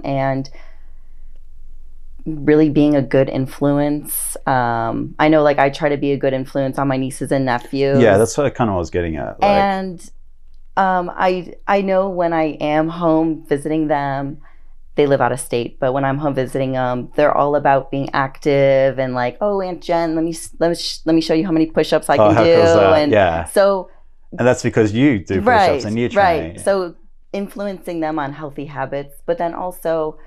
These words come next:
Speaker 1: really f-, maybe enforcing a healthier diet with them. And I know they're kids and, um, they should be able to enjoy treats every now and again. But
Speaker 2: Yeah, abs-, just
Speaker 1: but
Speaker 2: like
Speaker 1: at
Speaker 2: we do
Speaker 1: dinner
Speaker 2: as kids.
Speaker 1: time
Speaker 2: Yeah.
Speaker 1: or whatnot,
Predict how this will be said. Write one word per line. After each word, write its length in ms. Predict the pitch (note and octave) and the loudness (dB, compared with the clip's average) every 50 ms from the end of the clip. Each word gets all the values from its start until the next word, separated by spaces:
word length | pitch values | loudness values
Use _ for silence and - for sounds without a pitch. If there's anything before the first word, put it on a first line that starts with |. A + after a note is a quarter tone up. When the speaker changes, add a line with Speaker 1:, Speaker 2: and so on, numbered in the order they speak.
| - - - - - - - - - - - - - - - - - - - - - - - | -20 -20 -20 -20 -20 -20 -20 -20 -20 -20 -18 -20 -20 -20 -20 -20 -20 -18 -18 -18 -18 -18 -16
Speaker 1:
really 300 | - F3+ F#3 F#3+ G3+ G3+ | -4 -2 0 0 0 0
f-, 260 | F#3 - - - - - - - - - - - | -2 -6 -10 -16 -18 -18 -18 -18 -18 -10 -2 0
maybe 420 | E3+ D#3 D#3 D#3+ D#3 D3+ D3+ - - - | 0 0 0 0 0 0 -2 -2 -4 -2
enforcing 1000 | - D#3+ D3+ - - D3 C#3 C#3 C#3 - - D3 C#3+ C#3 C#3 C#3 C#3 C3+ C3+ C3 - - | -2 -2 -2 -2 -2 -2 -2 -2 -4 -4 -4 -2 -2 -2 -2 -2 -2 -4 -4 -6 -6 -6
a 60 | D#3 | -6
healthier 760 | D3 C3+ C#3 C3+ - C3+ B2+ B2+ B2 A#2 A#2 A#2 - - - - - - - | -6 -6 -8 -6 -4 -2 -2 0 0 0 -2 -4 -6 -8 -12 -16 -18 -14 -2
diet 640 | - B2 G#2 G#2+ A#2+ B2+ C3+ C3+ C3+ C3 A#2+ - - - | 0 2 2 2 0 0 0 0 0 -2 -2 -6 -4 -4
with 180 | C#3 B2+ - | -4 -2 0
them. 320 | - C3+ C3 B2+ B2+ B2+ B2 | -2 0 0 0 -2 -4 -4
And 160 | - - - - | -8 -10 -8 -4
I 120 | - B3 A3+ | -2 0 2
know 120 | G#3 F3 | 2 4
they're 140 | D#3 C#3+ C#3 | 4 2 0
kids 560 | C#3+ - - D3+ C3+ C3 C3 B2+ A#2+ - - | -2 -4 -2 0 2 2 2 0 -2 -4 -6
and, 320 | A#2 A2+ G#2+ G#2+ G#2+ C3 - - - - - - - | -4 -4 -4 -4 -6 -8 -12 -14 -16 -18 -16 -6 -2
um, 520 | - - A2 A2 G#2+ G#2 G#2 A#2 C#3 C#3 - - - - - - | 0 2 2 2 0 0 -2 -6 -8 -10 -14 -16 -16 -14 -6 -2
they 100 | - D3 | 0 0
should 180 | C#3 - C3+ C3 | 0 0 0 2
be 60 | C3+ | 2
able 160 | B2+ A#2 A#2+ | 2 2 0
to 120 | A#2+ - B2+ | -2 -4 -4
enjoy 320 | A2+ A2+ A2+ A#2+ A2+ A2 A2 | -4 -4 -2 -2 -2 -2 -2
treats 380 | - - A#2+ A#2 G#2 - - | -4 -4 -4 -4 -4 -2 -2
every 180 | A#2 A2+ A2+ A2+ | 0 0 0 0
now 180 | A2 G#2+ G2+ G2+ | 0 0 0 -2
and 100 | G2 F#2+ | -2 -2
again. 380 | F#2 - A2 G#2+ G#2 A2+ A#2 - | -2 0 0 0 0 -4 -2 2
But 260 | F3 E3+ D3 - - | 2 2 2 2 2
Speaker 2:
Yeah, 200 | F#3 F#3 B2+ B2 | 4 4 6 4
abs-, 140 | B2+ - - | 4 2 0
just 200 | A#2 - D3 C#3 | 0 2 4 6
Speaker 1:
but 60 | - | 6
Speaker 2:
like 80 | F3+ - | 6 6
Speaker 1:
at 60 | - | 6
Speaker 2:
we 100 | D3 F3+ | 6 6
do 60 | - | 6
Speaker 1:
dinner 120 | - F2+ F#2 | 6 6 4
Speaker 2:
as 160 | F2+ F3+ - | 4 2 0
kids. 100 | - G3 | 0 0
Speaker 1:
time 400 | F#3 F#3 F#3+ F#3 F3+ F3+ F3+ F3+ A#2 | 0 0 0 0 0 -2 -2 0 0
Speaker 2:
Yeah. 220 | G#2+ F2 - - | 0 2 2 2
Speaker 1:
or 160 | F3+ F3+ F3+ | 2 2 2
whatnot, 720 | E3 D#3 D#3+ E3+ - E3+ E3+ E3 D#3+ D#3+ D#3+ D#3 - - - | 0 -2 -2 -2 -2 -4 -6 -4 -4 -4 -4 -6 -8 -12 -18